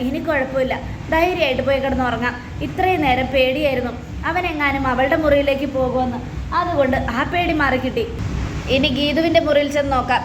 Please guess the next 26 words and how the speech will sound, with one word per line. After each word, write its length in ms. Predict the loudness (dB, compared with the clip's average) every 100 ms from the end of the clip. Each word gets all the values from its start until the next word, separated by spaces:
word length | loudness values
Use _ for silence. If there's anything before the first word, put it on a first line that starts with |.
| -2
എന്നും 200 | -2 0
പറഞ്ഞ് 220 | 0 2
രാധികയും 480 | 2 2 0 -2 0
കാഞ്ചനയും 460 | 0 0 -2 -2
പതുക്കെ 300 | 0 -2 0
ഗീതുവിൻ്റെ 460 | -2 0 0 2 2
മുറിയിൽ 240 | 2 2
ചെന്നു. 240 | 0 0 -2 -6 -8 -4 0
അവിടെ 280 | 2 4 2
ഗി-, 220 | 2 2
രാധിക 300 | 2 0 0
വരുന്നുണ്ട്. 420 | 0 0 0 0
ഗീതുവും 400 | -2 -2 0 2
പുതച്ചും 300 | 2 -2 -2
കൂടി 140 | -2 0
കിടന്നുറങ്ങുക. 540 | 0 2 0 2 0 0 -4 -8 0
"ഹോ, 80 | 0 0 0
സമാധാനം, 640 | 0 0 0 0 0 0 -2 -8 -4
രണ്ടുപേരും 640 | 0 2 4 2 2 0 -2 -2
നല്ല 420 | -2 -2 -2 2 2
ഉറക്കുക." 300 | 2 2 2 0 -8 -8
"അതേ 240 | -6 0 2
മാമി, 300 | 2 0 -2 -4 -8 0
രണ്ടുപേരും 680 | 2 2 2 2 2 0 0
നല്ല 260 | 0 2 2 2 0 -2
തൂങ്ങിയച്ച്, 640 | -4 -4 2 2 2 -4